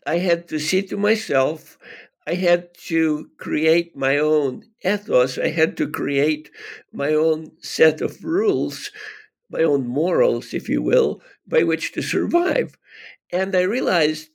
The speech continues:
that, uh, well, being a kid, right, I was, uh, eleven years old,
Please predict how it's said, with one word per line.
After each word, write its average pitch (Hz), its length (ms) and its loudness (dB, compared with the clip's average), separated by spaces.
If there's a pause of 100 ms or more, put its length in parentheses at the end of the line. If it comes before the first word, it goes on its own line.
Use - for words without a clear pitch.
(140)
that, 165 320 0 (260)
uh, 175 280 0 (1120)
well, 156 180 -2
being 180 300 2
a 117 60 -4
kid, - 460 -2
right, - 220 0
I - 60 0
was, - 500 -4
uh, 104 300 0
eleven 117 380 0
years - 340 -4
old, 147 420 0